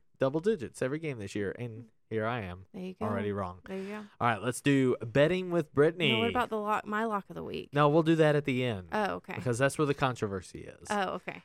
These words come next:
Speaker 2: okay.
Speaker 1: Betting with Brittany, how'd you do?
Speaker 2: I don't know. I have 'em written down. You have to
Speaker 1: Okay,
Speaker 2: tell me 'cause
Speaker 1: okay.
Speaker 2: I don't. This is a
Speaker 1: Let's do
Speaker 2: little
Speaker 1: this.
Speaker 2: over my head.
Speaker 1: Yeah,
Speaker 2: All right,
Speaker 1: let's,
Speaker 2: so I
Speaker 1: it's
Speaker 2: had
Speaker 1: math. Okay.
Speaker 2: Arkansas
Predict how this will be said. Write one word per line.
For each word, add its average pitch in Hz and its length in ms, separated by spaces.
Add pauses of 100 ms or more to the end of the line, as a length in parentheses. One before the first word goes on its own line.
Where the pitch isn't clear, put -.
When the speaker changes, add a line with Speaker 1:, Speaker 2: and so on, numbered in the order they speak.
(100)
Speaker 2:
okay. - 300
Speaker 1:
Betting 147 280
with 160 120
Brittany, 143 280
how'd 151 220
you 170 80
do? 180 400
Speaker 2:
I 262 200
don't 302 220
know. 196 300
I 175 60
have 226 240
'em 247 100
written 208 160
down. 196 220
You 185 80
have - 80
to 214 60
Speaker 1:
Okay, - 80
Speaker 2:
tell 208 140
me 185 140
'cause 120 120
Speaker 1:
okay. 113 120
Speaker 2:
I 185 120
don't. 185 280
This 190 220
is 185 200
a 196 120
Speaker 1:
Let's 185 180
do 185 60
Speaker 2:
little 175 160
Speaker 1:
this. - 320 (120)
Speaker 2:
over 180 220
my 175 100
head. 165 280
Speaker 1:
Yeah, 107 80
Speaker 2:
All 233 40
right, 196 120
Speaker 1:
let's, 156 100
Speaker 2:
so 208 80
I 196 100
Speaker 1:
it's 254 100
Speaker 2:
had 254 100
Speaker 1:
math. 104 240
Okay. - 200
Speaker 2:
Arkansas 220 540